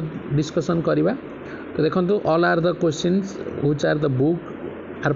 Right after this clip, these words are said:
published in ଟୁ ଥାଉଜେଣ୍ଡ ଟ୍ୱେଣ୍ଟି and twenty-one calendar year। ତ ଏଇ ବର୍ଷର ଏସବୁ ବୁକ୍ ଗୁଡ଼ିକ, ଏହା ଛଡ଼ା କେତେ ଗୁଡ଼ିଏ ଆପଣ ଟ୍ରାଡିସନାଲ୍ ବୁକ୍ର ବି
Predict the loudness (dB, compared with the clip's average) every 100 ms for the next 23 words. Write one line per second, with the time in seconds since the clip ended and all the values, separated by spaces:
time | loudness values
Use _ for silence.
0 | 0 0 2 2 0 -2 -2 0 2 0
1 | 0 0 2 2 2 0 -2 -2 0 0
2 | 2 2 2 0 0 2 2 2 0 -4
3 | -12 -12 -12 -12 -12 -8 -2 2 2 4
4 | 4 2 0 -4 -12 -14 -14 -6 -2 2
5 | 4 4 2 2 2 2 2 2 2 2
6 | 2 0 0 0 2 0 2 0 0 0
7 | 0 2 2 2 0 0 0 0 0 2
8 | 0 2 0 -2 -12 -14 -14 -12 -4 0
9 | 2 2 2 2